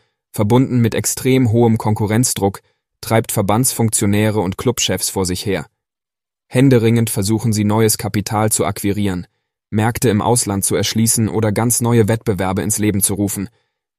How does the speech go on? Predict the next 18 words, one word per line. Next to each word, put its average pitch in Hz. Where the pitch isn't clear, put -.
Dabei 104
stellen 120
sie 117
gelegentlich 113
die 104
komplette 113
Struktur 117
des 113
europäischen 107
Fußballs 110
in 113
Frage, 107
wie 123
etwa 117
bei 110
der 107
Ankündigung 110
der 104